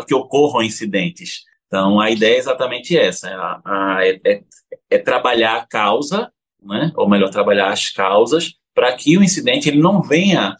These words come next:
né, não venha a ocorrer. Então, acho que foi muito perti-, foi, foi muito, é, pertinente a, a inserção do cemit junto, né, à, à Secretaria de Meio Ambiente, até porque tem a ver com, com, com o ambiente, né?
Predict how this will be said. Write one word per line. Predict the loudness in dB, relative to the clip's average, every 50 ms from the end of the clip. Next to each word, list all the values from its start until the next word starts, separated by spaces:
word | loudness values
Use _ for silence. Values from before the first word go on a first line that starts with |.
| _ _ _ -4
né, | -2 0 2
não | 2 2 0 0
venha | 0 0 2 2
a |
ocorrer. | 2 2 2 0 -2 -2 -2 -2 -4 -4 -6 -10 _ _ _ _ _ _ _ _ -18 -16
Então, | -12 -8 -6 -4
acho | -4 -4
que | -2 0
foi | 2 2
muito | 2 0 -4 -6 -4
perti-, | -2 -2 -2 -2 -4 -2
foi, | 2 2 2 2 2
foi | 2 2 4
muito, | 4 4 4 2 0 0 2 4 4 6 4 6 4 4 4 2 0 -4 -10 -14 -14 -12 -14 -16 -6 -2
é, | 2 2 4 2 2 0
pertinente | -2 -4 -4 -4 -2 0 0 0 2 0 -2 -2 -2 -2 0
a, | 0 0 0 0 -2 -4 -6 -12 _ _ _ _ _ _ _ -20
a | -18 -14 -10 -8 -4 -4 -2 -2 0 -2 -2 -4 -4 -2
inserção | -2 0 2 0 0 0 0 2 2 2
do | 2
cemit | 0 0 2 2 2 0 0 -2
junto, | -2 0 2 4 4 4 2 0 -2 -2 -2 -2 -6 _ _
né, | -4 0 2 2 2 2
à, | 0 0 0 0 0 0 0 -2 -2
à | -4
Secretaria | -4 -4 -2 0 0 0 0 0 0 0 2 2 2 2
de | 0 0
Meio | 0 2 2 2
Ambiente, | 2 2 0 0 0 -2 -2 -2
até | -2 -2 -2
porque | -2 -4 -2 0 0 0
tem | 2 2 2 2
a | 2
ver | 2 2 0 0 0 0
com, | 2 2 2 4 2 2 2 2 -2 -2 0
com, | 0 2 2 2 0 -2 0
com | 0 0 0 0
o | -2
ambiente, | -4 -4 -6 -4 -6 -6 -8 -12 -16 -10 -8
né? | -6 -8